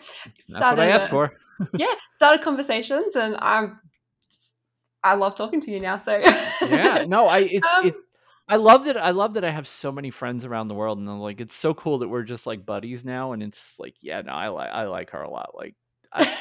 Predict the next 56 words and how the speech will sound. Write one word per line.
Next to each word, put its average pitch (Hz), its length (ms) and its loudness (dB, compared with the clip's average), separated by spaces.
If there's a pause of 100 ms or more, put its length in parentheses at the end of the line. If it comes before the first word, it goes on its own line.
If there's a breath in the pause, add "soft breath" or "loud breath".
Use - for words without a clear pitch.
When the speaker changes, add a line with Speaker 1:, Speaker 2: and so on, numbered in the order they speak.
Speaker 1:
that's 311 160 2
why 359 60 10
I - 20 10
was 311 100 6
like, 254 140 0
when 226 100 2
Speaker 2:
<laughs> - 20 4
Speaker 1:
I'm 214 180 2
rebooting 220 460 0
this, 170 200 -4
I'm 160 80 -4
like, 151 200 -6 (240 soft breath)
"Okay, 170 320 0 (160 soft breath)
I 147 60 -4
have 214 200 0
to 233 100 -6
think 180 280 -6
of 143 160 -4
guests - 460 -4
that 120 160 -6 (100)
would 127 240 -8
be 135 140 -4
a 117 60 -2
good 110 260 -8
fit - 320 -8
for 117 160 -14
the 104 140 -12
show," 95 280 -10
'cause - 320 -12
I 147 180 -4
do 180 260 -8
have 147 180 -6
a 117 60 -14
pretty 123 260 -8
wide, 110 480 -4 (140)
even 165 180 -8
though 139 100 -6
it 123 80 -8
sounds 117 360 -6
narrow, 127 240 -8 (100)
I 143 120 -6
left 147 280 -8
myself 117 320 -6
a 117 60 -12
lot 110 120 -6
of 110 80 -8
wiggle 107 280 -8
room 123 260 -6 (320)
where 120 160 -4
I 110 40 -2
can 107 200 -8
shoehorn 120 480 -8
someone 117 360 -8
into 117 200 -10
the 110 80 -10
format. 131 540 -10